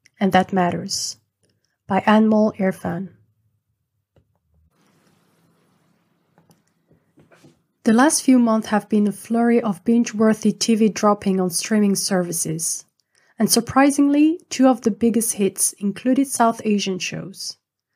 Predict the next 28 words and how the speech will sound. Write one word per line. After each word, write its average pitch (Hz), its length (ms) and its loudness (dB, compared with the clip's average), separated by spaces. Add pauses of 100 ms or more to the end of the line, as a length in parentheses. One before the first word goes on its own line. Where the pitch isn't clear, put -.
(340)
While 220 180 4
shows 294 420 0
like 214 300 4
Indian 233 560 2
Matchmaking 202 1000 -4 (180)
and 196 160 -2
Fabulous 247 540 0
Lives 202 340 2
of 170 200 -6
Bollywood 214 440 -2
Wives 190 580 -4 (360)
got 208 280 0
all 254 180 4
of 240 140 0
us 220 180 0
talking, 190 680 -6 (360)
a 220 80 -2
few 311 260 2
other 269 320 4
comparatively 240 880 -2
quieter 247 500 2
ones 190 520 0
have - 280 -6
added 240 320 0
complexity 202 760 -6
to 190 160 -8
the 185 80 -4
mix. - 520 -8